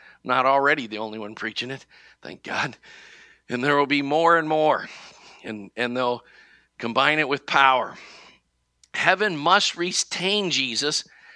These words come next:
until this period of restoration of all things. And that period of restoration of all things started at Pentecost and continues through today. That's what we're talking about. It's called continuationism.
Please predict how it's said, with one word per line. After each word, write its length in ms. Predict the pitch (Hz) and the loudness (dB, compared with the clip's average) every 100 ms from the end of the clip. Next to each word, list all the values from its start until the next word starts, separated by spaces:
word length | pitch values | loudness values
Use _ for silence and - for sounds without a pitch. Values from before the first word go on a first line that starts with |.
| - _ | -20 _
until 420 | 135 139 - 226 202 | -4 -2 2 2 4
this 180 | 180 | 0
period 340 | - 175 170 175 | 0 0 2 2
of 80 | 135 | 2
restoration 600 | 151 - 165 160 151 170 | 2 2 2 0 0 -2
of 120 | 170 | -2
all 220 | 226 139 | -2 -2
things. 680 | 147 196 226 156 76 - - _ _ _ _ _ _ _ _ _ _ _ _ _ _ _ _ _ _ | 0 0 0 -2 -8 -16 -16 _ _ _ _ _ _ _ _ _ _ _ _ _ _ _ _ _ _
And 100 | 107 | -4
that 160 | 131 143 | 0 0
period 240 | 175 165 | 2 2
of 60 | 156 | 4
restoration 520 | 160 - 160 156 156 | 2 2 0 -2 -2
of 80 | 147 | 0
all 160 | 147 143 | 2 2
things 300 | 170 160 - | 0 -4 0
started 380 | 151 160 156 | 2 2 2
at 100 | 135 | -4
Pentecost 580 | - 175 156 - 143 147 | -4 -2 -2 0 -2 -2
and 120 | 131 | -6
continues 520 | 123 110 156 175 175 - | -10 -6 -4 -2 -4 -4
through 260 | 156 151 | -4 -4
today. 580 | - 135 147 135 98 - _ _ _ _ _ _ _ | -4 -2 0 0 -4 -12 _ _ _ _ _ _ _
That's 240 | - 120 135 | -2 -2 -2
what 140 | 123 | -2
we're 120 | 127 | -2
talking 380 | 123 131 131 110 | 2 2 2 -2
about. 180 | 107 104 | -6 -6
It's 80 | - | -4
called 260 | 110 107 | -4 -4
continuationism. 1040 | 113 107 147 143 139 135 - 110 147 143 | -8 -10 -8 -4 -4 -2 -4 -6 -8 -10